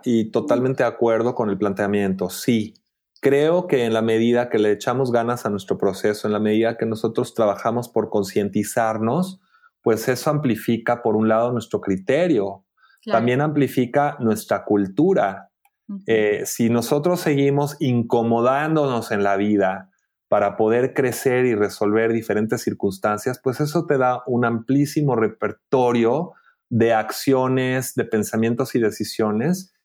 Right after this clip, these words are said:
Speaker 1: que te van a llevar a más libertad sencillamente porque te estás exponiendo a más cosas.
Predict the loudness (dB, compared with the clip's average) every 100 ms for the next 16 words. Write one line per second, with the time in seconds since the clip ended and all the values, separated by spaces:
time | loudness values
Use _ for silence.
0 | _ -4 0 0 2 2 2 2 0 0
1 | 0 0 0 0 -2 0 0 0 0 -2
2 | -4 -4 -4 -4 -6 0 -2 0 -4 -2
3 | -2 0 0 0 -4 -4 -4 -4 -6 -8
4 | -14 -20